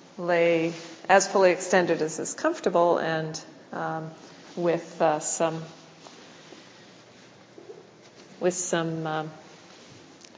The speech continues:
room to spare for what we're gonna do next. And there's nothing wrong with using a few cushions to bring up the level of the floor to where your arm is comfortable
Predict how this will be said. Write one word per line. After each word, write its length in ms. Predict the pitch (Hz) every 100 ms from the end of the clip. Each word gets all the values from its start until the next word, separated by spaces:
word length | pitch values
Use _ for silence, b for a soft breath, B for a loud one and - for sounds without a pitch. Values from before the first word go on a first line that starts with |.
| -
room 300 | 180 180 180
to 140 | 180
spare 640 | 170 - 202 190 170 247 294
for 180 | -
what 180 | 175 180
we're 100 | 175
gonna 220 | 170 170
do 140 | 170 170
next. 500 | 170 160 214 - - B B B B -
And 140 | 185
there's 180 | 175 180
nothing 220 | 190 185
wrong 240 | 180 180
with 200 | 175 175
using 360 | 180 180 - 170
a 60 | 165
few 320 | - 165 160 B B B B B - -
cushions 460 | 240 226 185 185
to 120 | - 175
bring 280 | 180 175 -
up 280 | 170 -
the 100 | -
level 320 | 160 160 160 170
of 100 | 170
the 80 |
floor 300 | 175 - 175
to 160 | 165 -
where 240 | 165 170
your 260 | 165 165 -
arm 300 | 165 165 160
is 260 | 156 - -
comfortable 720 | - 165 - - 170 160 156